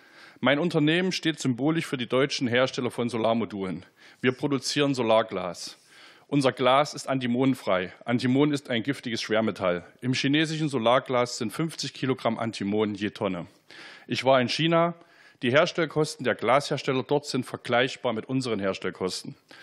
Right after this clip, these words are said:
Die Produktionskosten für ein Quadratmeter Solarglas betragen bei uns zwischen sieben Euro fünfzig und acht Euro.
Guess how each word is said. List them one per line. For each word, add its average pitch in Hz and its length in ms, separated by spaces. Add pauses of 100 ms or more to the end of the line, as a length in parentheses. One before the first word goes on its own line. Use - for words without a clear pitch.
(140)
Die 131 60
Produktionskosten 165 920
für 147 140
ein 147 180
Quadratmeter 135 600
Solarglas 143 800
betragen 135 680
bei 107 120
uns 147 320
zwischen 123 280
sieben 139 260
Euro 123 220
fünfzig 151 560
und 113 100
acht - 300
Euro. 98 300